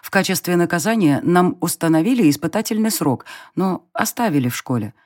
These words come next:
Это означало, что при следующем проступке нас исключат». «Лу Ин тоже наказали?»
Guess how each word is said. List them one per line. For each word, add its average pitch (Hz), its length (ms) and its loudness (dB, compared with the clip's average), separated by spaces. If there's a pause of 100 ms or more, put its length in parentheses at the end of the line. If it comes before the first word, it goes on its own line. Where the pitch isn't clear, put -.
(340)
Это 202 300 -2
означало, 180 460 -2
что 165 180 -4
при 185 140 -2
следующем 185 640 2
проступке 143 560 -2 (220)
нас 226 360 -2
исключат». - 640 -6 (680)
«Лу 202 220 4
Ин 185 400 4
тоже 160 460 2
наказали?» 226 640 0